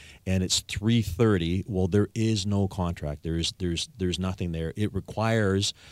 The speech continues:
uh, either a new offer to be written or, uh, at the very least, an adjustment for acceptance time,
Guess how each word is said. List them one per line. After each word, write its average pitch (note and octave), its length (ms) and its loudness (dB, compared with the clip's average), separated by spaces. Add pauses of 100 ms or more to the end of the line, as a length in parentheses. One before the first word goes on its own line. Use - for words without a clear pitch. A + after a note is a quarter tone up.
(140)
uh, F2 220 0
either F#2+ 280 2
a F2 60 0
new G2+ 240 4
offer G2 320 -2
to F2+ 80 -2
be F#2 100 0
written G2+ 460 0
or, F2 440 0 (200)
uh, E2 340 -2
at F#2+ 80 -6
the G2 80 -2
very G2+ 300 4
least, G2 340 2
an F2+ 100 -6
adjustment E2+ 680 -2
for F2 180 -2
acceptance F2+ 440 -4
time, D2+ 320 -4